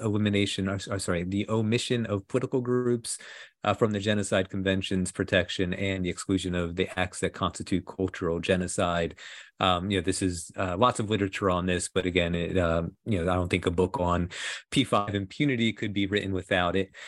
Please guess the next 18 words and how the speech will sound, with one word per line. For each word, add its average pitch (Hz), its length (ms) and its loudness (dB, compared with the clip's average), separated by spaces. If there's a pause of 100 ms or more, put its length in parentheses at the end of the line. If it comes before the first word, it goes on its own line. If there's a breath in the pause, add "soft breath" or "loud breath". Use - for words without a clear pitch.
(260 loud breath)
Uh, 104 320 0
the, 117 500 0
the 123 80 -2
third 185 280 -2
chapter 127 480 0
gets 117 220 0
into 113 220 0
the 104 100 0
International 107 380 0
Court 107 240 0
of 95 120 -2
Justice's, 104 1120 2
um, 98 560 2
advisory 117 480 2
opinion 101 380 0
from 95 180 -2
nineteen 95 400 2
fifty-one. 107 800 0